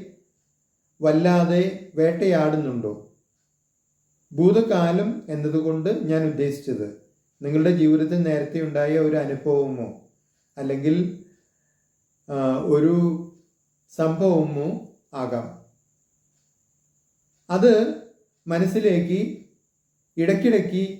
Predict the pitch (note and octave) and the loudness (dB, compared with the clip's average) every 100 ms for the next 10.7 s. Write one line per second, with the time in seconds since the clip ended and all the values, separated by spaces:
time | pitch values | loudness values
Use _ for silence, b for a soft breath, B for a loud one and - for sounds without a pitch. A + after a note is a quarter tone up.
0 | - _ D3+ D#3 F#3 G3 D3+ D#3 D#3 C3 | -18 _ 0 2 4 4 4 2 0 -2
1 | A#2 A2 G2+ - _ _ _ _ _ _ | -6 -8 -12 -16 _ _ _ _ _ _
2 | _ _ _ _ _ _ C#3+ D3 F3 D3+ | _ _ _ _ _ _ -4 0 2 4
3 | D#3 F#3 D#3 D3+ D#3 D#3+ E3 F3+ G3+ - | 4 4 2 2 0 0 0 -2 -2 -4
4 | - C#3+ C#3+ D3 C#3+ D#3+ F3 F3 C#3+ C3+ | -12 -10 -6 -4 -2 -4 -4 -6 -6 -2
5 | C#3+ E3 F3 D3 C3 B2+ C#3+ C#3+ D3+ D#3+ | 2 0 0 -6 -6 -4 -2 0 -2 -2
6 | D3+ B2 G2 - _ _ _ _ _ _ | -2 -4 -8 -16 _ _ _ _ _ _
7 | C#3+ - F3 F3+ F#3+ G3+ F#3+ D#3+ - F#3 | -8 0 2 4 2 0 -2 -4 -6 -8
8 | D3 C#3 - F3 F3 D#3 C3 A#2 G#2+ G2+ | -6 -6 0 0 0 -2 -4 -6 -8 -12
9 | F2 - _ _ _ _ _ _ _ _ | -16 -20 _ _ _ _ _ _ _ _
10 | C#3+ B2+ C#3 G#3 - D3+ C#3+ | -6 -4 -2 -4 -6 -2 0